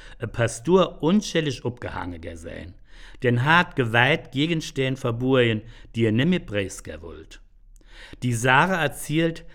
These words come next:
dass aber auch noch heut der Geist von dem ermordeten Pastor und der Burg rumspuckt.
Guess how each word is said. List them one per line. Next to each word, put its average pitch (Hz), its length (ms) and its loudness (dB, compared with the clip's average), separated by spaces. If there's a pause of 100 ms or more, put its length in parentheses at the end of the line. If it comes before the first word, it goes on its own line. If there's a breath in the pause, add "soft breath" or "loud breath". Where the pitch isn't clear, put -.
dass 120 160 -6
aber 120 160 -2
auch 120 120 -4
noch 123 280 -2
heut 165 460 0
der 123 120 0
Geist 127 540 0
von 120 140 -4
dem 113 160 -2
ermordeten 117 580 0
Pastor 131 560 -4 (240 loud breath)
und 117 200 0
der 113 100 4
Burg 120 400 2
rumspuckt. - 760 -6